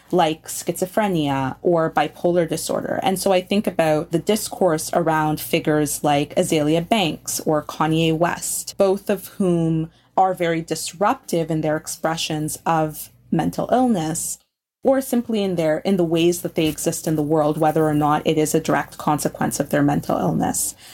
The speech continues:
And so those folks are often punished and often treated as disposable, uh, which is not to excuse some of the behaviors that they've exhibited, some of which are quite harmful to various constituencies, but rather to think about the ways,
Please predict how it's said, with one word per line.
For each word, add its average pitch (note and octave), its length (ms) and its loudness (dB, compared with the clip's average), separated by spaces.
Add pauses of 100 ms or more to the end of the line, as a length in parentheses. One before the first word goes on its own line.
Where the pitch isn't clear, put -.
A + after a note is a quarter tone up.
(280)
And G#3 240 2
so F3+ 680 2
those F#3+ 460 2
folks F3+ 340 0
are F3 160 2
often E3 340 0
punished E3 520 -2
and D#3+ 80 2
often D#3 260 0
treated D#3 380 -2
as D3 180 -2
disposable, F3 800 -2 (300)
uh, F#3+ 200 2
which C4 160 0
is C#4 140 -2
not C#4 260 2
to B3+ 240 0 (120)
excuse F#3+ 760 -2
some F3 240 0
of E3 140 -2
the E3 80 -2
behaviors D#3+ 640 0
that D#3 120 -6
they've D3+ 200 0
exhibited, E3 720 -2
some E3 200 0
of D#3 120 -2
which D#3+ 180 -2
are D#3+ 80 2
quite - 280 -2
harmful E3 600 -2
to D#3 120 -8
various D3 380 -2
constituencies, D#3+ 1040 -2 (240)
but - 180 0
rather A#3+ 320 2
to B3 140 -4
think F3 300 -4
about F#3 320 0
the F3+ 80 0
ways, D#3 480 0